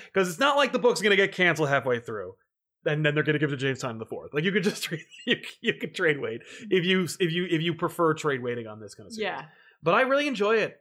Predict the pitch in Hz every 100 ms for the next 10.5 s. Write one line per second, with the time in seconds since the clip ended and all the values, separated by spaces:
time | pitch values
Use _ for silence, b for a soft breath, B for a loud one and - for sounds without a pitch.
0 | _ 147 165 160 165 151 160 156 165 135
1 | 151 156 135 143 147 147 147 139 131 120
2 | 139 139 160 190 208 196 208 226 139 139
3 | - 147 131 135 131 123 117 - - _
4 | 127 123 _ 147 160 170 156 147 - 120
5 | 104 85 78 131 165 156 165 170 160 165
6 | 165 156 160 156 214 202 147 156 165 143
7 | 143 101 101 _ _ _ - 131 135 147
8 | 147 151 143 143 127 147 143 120 113 120
9 | 120 123 110 - 82 - _ _ _ 294
10 | 202 311 330 403 403